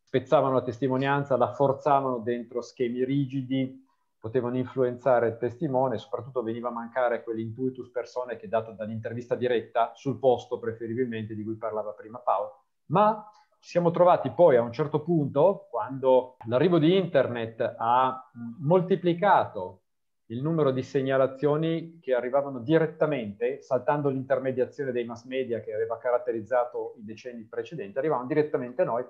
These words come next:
nell'impossibilità anche di gestire segnalazioni che arrivavano sotto forma di email, di telefonate, eccetera. Per cui,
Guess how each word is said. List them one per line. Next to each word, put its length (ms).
nell'impossibilità 640
anche 200
di 120
gestire 880
segnalazioni 600
che 80
arrivavano 320
sotto 180
forma 280
di 300
email, 760
di 140
telefonate, 760
eccetera. 400
Per 220
cui, 360